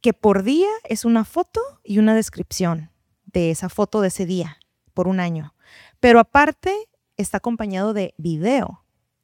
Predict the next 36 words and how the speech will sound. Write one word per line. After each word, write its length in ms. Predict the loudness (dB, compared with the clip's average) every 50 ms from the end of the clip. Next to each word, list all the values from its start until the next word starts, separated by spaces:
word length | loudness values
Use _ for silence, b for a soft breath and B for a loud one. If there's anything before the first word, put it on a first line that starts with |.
| _ _ _ _
Tú 80 | -6 -4
compras 280 | -2 -2 -2 -2 -2 -2
el 80 | -2
libro 200 | 0 0 0 0
y 40 | 0
nomás 200 | 0 -2 -4 -4
es 80 | -4 -4
la 80 | -4
foto 280 | -4 -6 -8 _ -2 -2
y 360 | 0 0 -2 -2 -4 -6 -6
la 80 | -6 -6
descripción 480 | -8 -8 -10 -14 -12 -10 -10 -8 -6
de 120 | -4 -4 -4
lo 140 | -4 -8
que 120 | -12 -16 -18
está 160 | -10 _ -10
es 160 | -10 -10 -14 _ _
la 100 | -14 -8
foto. 340 | _ -6 -6 _ -10 -20 b b b b b b b b b _
Pero 320 | 0 2 4 4 2 2 -2 _ _ _ _ -8
hay 220 | -4 -4 -2 0
una, 340 | 0 0 0 0 -2 -2 -2 0
hay 160 | 0 2 2
un 140 | 2 2 2
documental 640 | 2 0 0 -2 -4 -4 -6 -2 0 0 2 2 0
video. 500 | 0 -2 -2 -2 -4 -4 -8 -12 -14 _ _ b b b b b b b b b b b b b
Entonces 280 | -8 -6 -6 -8 -8 -6
imagínate, 600 | -8 -8 -8 -8 -8 -10 -10 -6 -2 -2 -2 -2 -2 -8 _ _ _
todos 220 | 0 2 2 4
los 180 | 2 2 2 2
días 280 | 0 0 0 -2 -2
grabó 340 | -4 -4 -4 -2 -2 -2 -2
algo. 440 | -2 -2 -4 -4 -6 -10 -16 _ _ _ _ _ _ b b b b b b b
Y 200 | b 2 4 4
eso 200 | 4 4 2 -6
te, 320 | -4 -2 -2 -2 -2 -4